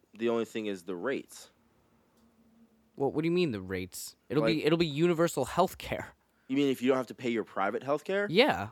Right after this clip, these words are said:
Speaker 1: Then it's not private health care. It
Speaker 2: Well,
Speaker 1: the
Speaker 2: well, exact, exact, you don't have to pay that. You wouldn't, so it's, okay, so say
Speaker 1: Well, the thing about private health care is that they offer different services
Speaker 2: Yeah,
Speaker 1: based,
Speaker 2: no,
Speaker 1: based
Speaker 2: no,
Speaker 1: on
Speaker 2: that's, yeah,
Speaker 1: the
Speaker 2: that's
Speaker 1: different
Speaker 2: true.
Speaker 1: amounts you're paying.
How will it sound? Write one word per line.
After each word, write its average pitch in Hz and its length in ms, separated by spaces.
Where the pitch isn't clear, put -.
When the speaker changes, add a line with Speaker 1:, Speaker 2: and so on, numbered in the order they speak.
Speaker 1:
Then 113 120
it's 117 160
not 123 200
private 120 300
health 160 280
care. - 220
It 123 180
Speaker 2:
Well, 190 120
Speaker 1:
the 220 120
Speaker 2:
well, 247 100
exact, 233 400
exact, 190 320
you 190 120
don't 214 140
have 196 260
to 165 100
pay 190 340
that. 165 380
You 175 140
wouldn't, 175 260
so 180 160
it's, 156 180
okay, 131 200
so 117 140
say 135 460
Speaker 1:
Well, 190 120
the 202 100
thing 269 180
about 202 220
private 175 260
health 175 220
care 123 200
is 117 200
that 127 320
they 139 180
offer 147 360
different 139 360
services 143 400
Speaker 2:
Yeah, 165 180
Speaker 1:
based, 147 120
Speaker 2:
no, 143 200
Speaker 1:
based 131 140
Speaker 2:
no, 123 80
Speaker 1:
on 120 140
Speaker 2:
that's, 113 260
yeah, 104 160
Speaker 1:
the 95 80
Speaker 2:
that's 120 100
Speaker 1:
different 127 240
Speaker 2:
true. 123 60
Speaker 1:
amounts 120 180
you're 104 80
paying. 143 360